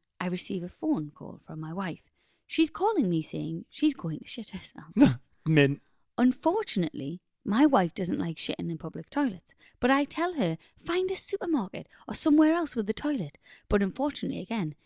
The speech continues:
Speaker 1: she was working in a rural area that had nothing but farmland. Nightmare.
Speaker 2: <laughs>
Speaker 1: She hangs up. Ten minutes later, she calls me again, crying. <laughs>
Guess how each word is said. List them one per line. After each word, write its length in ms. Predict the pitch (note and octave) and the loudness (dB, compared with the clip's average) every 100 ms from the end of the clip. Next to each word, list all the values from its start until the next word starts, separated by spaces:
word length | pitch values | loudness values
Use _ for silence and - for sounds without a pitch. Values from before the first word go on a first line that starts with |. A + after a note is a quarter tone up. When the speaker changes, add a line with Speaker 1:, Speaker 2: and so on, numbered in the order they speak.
| _ | _
Speaker 1:
she 220 | - - C#4+ | -6 2 2
was 160 | A#3+ | 4
working 400 | F#3+ F3+ G#3 A3 - | 4 4 2 -4 -4
in 60 | D#3+ | -6
a 60 | |
rural 340 | D#3 E3 F3+ G#3 | -4 -4 -2 -2
area 400 | A3+ F#3 D#3 D3 _ - | -2 -4 -8 -12 _ -8
that 100 | F3+ | -4
had 140 | F3+ | -2
nothing 380 | G#3+ A#3 C4 C4 - _ - | -2 -2 -6 -8 -10 _ -8
but 120 | - | -8
farmland. 600 | - F3+ D#3 D3 - _ _ _ _ _ _ _ _ _ - - | -6 -10 -10 -16 -20 _ _ _ _ _ _ _ _ _ -20 -16
Nightmare. 340 | E3 E3 D#3+ D3 - - - - - | -12 -12 -12 -14 -14 -14 -16 -18 -16
Speaker 2:
<laughs> 960 | - - - - _ _ _ - G#3+ - | -12 -12 -12 -18 _ _ _ -14 -12 -2
Speaker 1:
She 200 | - D4 | 6 8
hangs 240 | A#3 F#3 | 6 2
up. 200 | F#3+ D#3+ - _ _ _ _ _ _ _ - | -2 -6 -14 _ _ _ _ _ _ _ -2
Ten 160 | B3+ E4 | 6 6
minutes 300 | A4 G#4+ E3+ | 6 2 -4
later, 280 | D3+ D3+ D3+ _ - | -6 -8 -16 _ -4
she 180 | - C4 | 0 2
calls 340 | - G3 F#3+ | 2 2 2
me 140 | A3 | 2
again, 380 | A3+ F3+ D#3+ D3 - _ _ | 0 0 -2 -4 -8 _ _
crying. 640 | - - D#3 D3+ C#3+ C#3+ - _ | -8 -4 -4 -6 -14 -16 -20 _
<laughs> 100 | - | -6